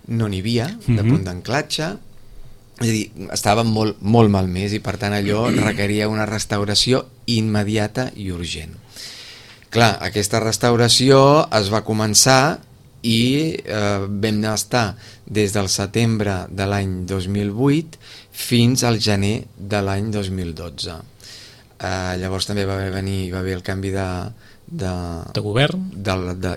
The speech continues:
Speaker 1: i de rector,
Speaker 2: I
Speaker 1: també
Speaker 2: de
Speaker 1: va venir
Speaker 2: rector.
Speaker 1: mossèn Josep, eh, Pauses, ell, eh, doncs, eh, molt decidit i molt, molt entusiasmat, doncs, de continuar les obres i que Sant Sebastià es pogués obrir el més aviat possible, i llavors, clar,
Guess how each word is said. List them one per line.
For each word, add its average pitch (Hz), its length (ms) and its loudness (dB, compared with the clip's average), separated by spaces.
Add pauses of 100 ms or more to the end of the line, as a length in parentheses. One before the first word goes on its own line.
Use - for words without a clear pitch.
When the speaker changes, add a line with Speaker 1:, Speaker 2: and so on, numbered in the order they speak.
Speaker 1:
i 92 120 -2
de 92 120 0
rector, 90 400 -2
Speaker 2:
I - 20 -4
Speaker 1:
també 107 140 2
Speaker 2:
de 110 80 4
Speaker 1:
va 110 100 2
venir 101 160 4
Speaker 2:
rector. 151 140 8
Speaker 1:
mossèn 95 280 0
Josep, 92 720 -4
eh, 92 840 -8 (100)
Pauses, 131 560 -2 (400)
ell, 98 480 0
eh, 87 140 -4 (240)
doncs, 95 240 -8
eh, 87 100 -8 (220)
molt 92 240 -4
decidit 110 600 -2
i 98 300 -2
molt, 92 260 -4
molt 95 200 -4
entusiasmat, 98 640 -2
doncs, 104 180 -2
de 95 80 -6
continuar 98 440 -4
les 98 160 -4
obres 120 460 2
i 98 280 -4
que 95 220 -4
Sant 95 160 -2
Sebastià 98 380 -4
es 95 80 -6
pogués 98 260 -4
obrir 95 240 -2
el 95 80 -2
més 95 160 -4
aviat 98 260 -2
possible, 135 540 -2 (640)
i 104 180 0
llavors, 104 380 0
clar, 101 260 -4